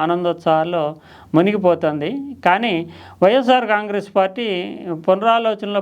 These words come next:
పడ్డము, ఆత్మపరిశీలన చేసుకోవడం మొదలైంది. ప్రత్యేకంగా వైఎస్ఆర్ కాంగ్రెస్ పార్టీ నుంచి అందుతున్నటువంటి సమాచారం ప్రకారం చూస్తే, మొత్తం ఈ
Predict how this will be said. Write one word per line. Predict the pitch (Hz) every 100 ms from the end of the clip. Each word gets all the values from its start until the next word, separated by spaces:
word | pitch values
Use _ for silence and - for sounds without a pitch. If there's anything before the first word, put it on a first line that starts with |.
| 196
పడ్డము, | 185 185 214 202 170
ఆత్మపరిశీలన | 180 190 180 185 185 175 170
చేసుకోవడం | 170 160 175 160 165 151
మొదలైంది. | 151 160 160 220 285 202 170 165
ప్రత్యేకంగా | 165 220 220 214 185
వైఎస్ఆర్ | 160 185 233 247 220
కాంగ్రెస్ | 208 202 196 -
పార్టీ | 185 185 180
నుంచి | 170 170 170 165
అందుతున్నటువంటి | 165 170 165 156 160 147 160
సమాచారం | 147 156 160 151 147
ప్రకారం | 147 147 143 139
చూస్తే, | 139 143 233 - - - - - -
మొత్తం | 190 196 285 247 202 - - 190
ఈ | 208